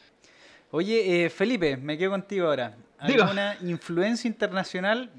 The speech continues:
Speaker 1: Ya sé que por ahí, eh, salió Bruce Dickinson, pero influencia internacional de banda, Iron Maiden o, o algo que te haya marcado fuertemente.
Speaker 2: Queen.
Speaker 1: Queen,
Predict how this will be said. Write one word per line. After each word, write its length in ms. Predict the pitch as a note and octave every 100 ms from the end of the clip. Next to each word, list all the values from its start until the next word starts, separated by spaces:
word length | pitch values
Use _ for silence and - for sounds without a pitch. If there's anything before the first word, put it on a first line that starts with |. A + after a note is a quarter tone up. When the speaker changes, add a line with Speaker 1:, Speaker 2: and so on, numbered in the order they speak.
| A2
Speaker 1:
Ya 140 | C3 C3+
sé 160 | -
que 100 | E3+
por 120 | E3+ D#3+
ahí, 500 | E3 F3+ F3+ F3 D#3
eh, 560 | D3 C#3+ C#3 C3+ C3 B2+
salió 320 | - C3 D#3
Bruce 240 | D3 E3 C#3+
Dickinson, 480 | F#3+ D#3+ D3+ E3
pero 320 | D#3 D3+ C#3 C3+ - - -
influencia 400 | E3 E3 G3+ G#3+
internacional 560 | G3+ F3+ E3 F3 G3
de 140 | F#3+ D#3+
banda, 540 | C#3+ F3 E3 B2+ B2 A#2+ G#2+ G#2+ F#2+ _ _
Iron 260 | B2 C3+ D3
Maiden 380 | D#3 F#3+ G3 F#3
o, 280 | E3 D3 C#3+ - B2+
o 60 |
algo 240 | C#3 D3+ D3+
que 100 | C#3
te 80 |
haya 160 | D3 D#3+
marcado 400 | D3 - D#3+ D#3+
fuertemente. 920 | - - F3 F3 E3+ F3+ G3 - A3 A3+ - _ _ - - - - - - - - -
Speaker 2:
Queen. 360 | G#3 G3+ D3+ - _ _ _ _ _ _ - -
Speaker 1:
Queen, 380 | - C3+ A#2+ G2